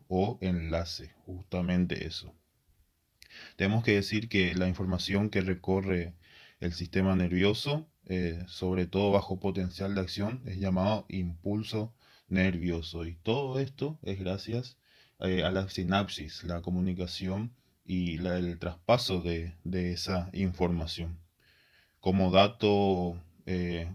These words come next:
como un tip, digamos así, eh, la cantidad de sinapsis se calcula que es diez a la quince.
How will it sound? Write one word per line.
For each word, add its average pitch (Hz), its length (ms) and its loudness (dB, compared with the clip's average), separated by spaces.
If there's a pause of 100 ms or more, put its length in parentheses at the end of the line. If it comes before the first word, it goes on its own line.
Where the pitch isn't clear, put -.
como 92 180 0
un 95 200 0
tip, 117 300 2
digamos 95 480 2
así, 95 320 -4 (480)
eh, 87 560 0 (140)
la 90 140 -2
cantidad 98 380 4
de 110 100 4
sinapsis 101 500 -2
se 101 120 -2
calcula 98 560 0 (360)
que 87 200 0
es 95 220 -4
diez 95 240 4
a 101 80 0
la 98 180 2
quince. - 640 2